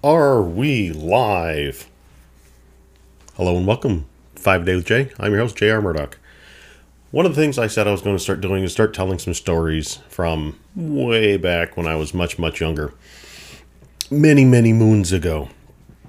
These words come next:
This story in particular comes from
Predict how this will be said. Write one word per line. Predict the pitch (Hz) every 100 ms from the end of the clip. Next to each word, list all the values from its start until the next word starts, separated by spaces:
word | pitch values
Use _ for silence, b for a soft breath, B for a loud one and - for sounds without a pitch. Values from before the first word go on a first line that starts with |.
| _ - - -
This | 120 160
story | - 120 113 104 98
in | 101
particular | 95 87 98 98 92 85
comes | - 92 92 85
from | 90 82 80 78 78